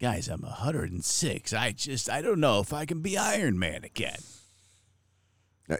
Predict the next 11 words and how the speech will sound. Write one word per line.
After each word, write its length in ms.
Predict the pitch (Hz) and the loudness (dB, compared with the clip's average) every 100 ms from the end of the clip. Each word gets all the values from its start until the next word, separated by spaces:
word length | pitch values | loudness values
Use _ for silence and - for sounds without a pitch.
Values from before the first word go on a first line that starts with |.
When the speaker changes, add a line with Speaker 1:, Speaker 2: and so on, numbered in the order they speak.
| - | 4
Speaker 2:
if, 100 | - - - _ _ | 4 0 -20 _ _
if 100 | 95 | 0
Harrison 480 | 71 101 135 143 127 | 4 6 6 6 4
Ford 380 | - 104 110 113 | 6 8 10 10
at, 160 | 92 90 | 8 6
like, 300 | 85 80 - | 6 4 4
ninety 500 | 87 92 98 110 101 | 6 8 8 6 6
can 160 | 98 | 6
be 280 | 90 90 78 | 6 6 4
Indiana 440 | 95 95 92 90 82 | 2 6 8 6 6
Jones. 540 | 85 85 101 104 - | 6 6 4 2 -2